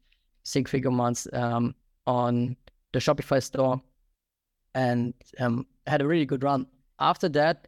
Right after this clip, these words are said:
I was deciding to, um, maybe challenge myself a little bit more because, like,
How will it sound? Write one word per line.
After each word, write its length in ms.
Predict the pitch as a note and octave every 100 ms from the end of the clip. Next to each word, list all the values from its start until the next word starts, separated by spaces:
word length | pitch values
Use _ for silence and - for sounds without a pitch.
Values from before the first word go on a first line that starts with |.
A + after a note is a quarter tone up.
| _
I 60 | D3
was 260 | D3 C#3+
deciding 540 | C#3+ B2+ C#3 C3 C3 C3
to, 640 | - C3 C3 C3 B2 B2
um, 440 | A#2+ B2 A#2+ B2 - _ _
maybe 360 | - C3 C3 C3+
challenge 420 | - C3 C#3+ C#3+
myself 320 | C#3 C#3+ C#3
a 40 |
little 200 | C3+ C3
bit 180 | C3 B2+
more 160 | B2+ B2
because, 340 | B2 - B2
like, 200 | B2 A#2